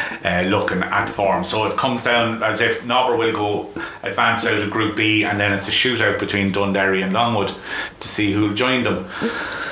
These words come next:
Group C, then, it's the first of the five-team groups. So this, uh, this is de-, this is decided already as far as I can figure out. Saint Pat's have four,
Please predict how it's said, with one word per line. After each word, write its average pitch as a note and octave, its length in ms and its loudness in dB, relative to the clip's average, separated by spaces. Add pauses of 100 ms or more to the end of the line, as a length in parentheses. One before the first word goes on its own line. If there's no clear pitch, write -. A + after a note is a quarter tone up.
(600)
Group F#3+ 240 2
C, F3+ 600 2
then, C3+ 320 2
it's - 160 -4
the D3+ 80 -2
first D3+ 360 0
of C3+ 100 0
the C3+ 80 -4
five-team D#3 680 0
groups. A#2 320 2
So B2+ 380 2 (1300)
this, - 420 0
uh, B2+ 440 2 (100)
this F#3+ 240 4
is F3 160 -2
de-, D#3 200 0
this G3 220 2
is - 120 -4
decided C#3 580 0
already A2+ 540 2
as G2+ 120 -2
far A#2 220 2
as G#2 120 0
I G#2+ 160 0
can G#2 160 -4
figure G2+ 360 0
out. F#2 160 2
Saint A#2+ 220 -2
Pat's E3 320 2
have D3 100 2
four, C3 580 0